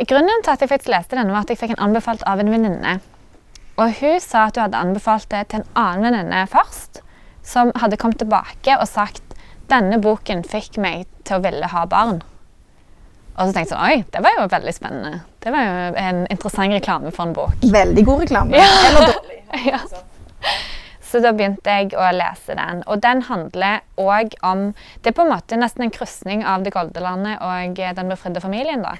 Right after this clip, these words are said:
Speaker 1: <laughs> Fordi den handler om, eh, Den befridde familien. Eh, en helt, eh, ulik familiekonstellasjon. Eh, men det,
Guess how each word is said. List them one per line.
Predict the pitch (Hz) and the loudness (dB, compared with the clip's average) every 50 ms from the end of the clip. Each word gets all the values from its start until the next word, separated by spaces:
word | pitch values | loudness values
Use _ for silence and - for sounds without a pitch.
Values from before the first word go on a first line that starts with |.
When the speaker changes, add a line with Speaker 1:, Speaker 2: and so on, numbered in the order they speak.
| - - - - - - - | -16 -20 -20 -20 -2 2 6
Speaker 1:
<laughs> | 302 302 - - 254 - - 226 - | 6 6 6 4 -2 -2 -4 0 4
Fordi | 269 254 262 269 262 262 254 269 269 226 214 - - - - | 4 6 6 6 4 4 2 2 0 0 -4 -8 -10 -10 -2
den | - 240 240 247 | 0 2 2 2
handler | 226 - 240 226 202 190 175 165 196 220 - | 0 -2 -2 -2 0 -2 -2 0 0 0 0
om, | - 196 190 202 202 214 214 - | 0 0 0 0 0 -2 -2 -4
eh, | - 196 190 190 185 190 190 190 | -4 -2 -2 -2 -2 -2 -4 -2
Den | 190 214 202 | -2 -2 0
befridde | 202 208 196 - 185 170 180 | 0 -2 -2 -4 -8 -8 -6
familien. | - 180 170 170 180 202 202 185 175 175 - - - - - - - - - - - - - - - - - - - - | -8 -8 -6 -6 -6 -4 -4 -6 -6 -8 -12 -20 -20 -20 -20 -20 -20 -20 -20 -20 -20 -20 -20 -20 -20 -20 -20 -20 -18 -14
Eh, | 202 185 180 180 175 180 175 - - - - - | -12 -10 -10 -10 -10 -12 -14 -16 -16 -18 -16 -6
en | - 202 196 202 196 196 190 190 - - | -6 -6 -4 -4 -6 -6 -6 -8 -10 -12
helt, | - - 220 220 220 214 - - - | -10 -4 -2 -2 -4 -4 -10 -14 -8
eh, | 214 202 190 190 185 - - - - - - - 151 156 - | -6 -6 -6 -6 -8 -8 -10 -10 -12 -12 -12 -10 -12 -6 -2
ulik | 233 226 185 170 185 202 202 - | -2 -2 0 -2 -4 -6 -6 -10
familiekonstellasjon. | - 214 190 185 185 190 196 208 202 - - 233 226 233 - 320 381 403 - - - - - _ _ _ | -8 -6 -6 -4 -4 -6 -6 -8 -10 -8 -6 -6 -4 -4 -2 -4 -4 -4 -8 -18 -20 -20 -20 _ _ _
Eh, | - - - - - - - - - - - - - - - - - - - | -20 -20 -20 -20 -18 -16 -14 -14 -14 -16 -16 -18 -18 -18 -20 -20 -20 -20 -6
men | - 214 220 226 226 226 226 - 208 | -2 0 0 2 2 0 0 0 0
det, | - 240 | 0 0